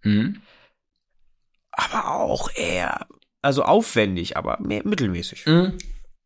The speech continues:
Speaker 1: Das war eigentlich auch eine sehr kontroverse Nummer. Mhm. Mit kontrovers meine ich,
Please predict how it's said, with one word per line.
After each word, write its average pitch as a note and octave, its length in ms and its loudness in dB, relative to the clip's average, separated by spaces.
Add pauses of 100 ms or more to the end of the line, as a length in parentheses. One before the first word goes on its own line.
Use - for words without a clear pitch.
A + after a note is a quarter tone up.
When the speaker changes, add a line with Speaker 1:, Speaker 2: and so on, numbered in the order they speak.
(360)
Speaker 1:
Das A#2 340 4
war G3 120 6
eigentlich F#3 320 4
auch D3 100 2
eine D3 140 4
sehr D3 180 4
kontroverse C3+ 640 4
Nummer. G2 460 0 (500)
Mhm. C3 420 4 (1040)
Mit B2 120 4
kontrovers C3+ 460 4
meine D3 220 4
ich, - 140 -2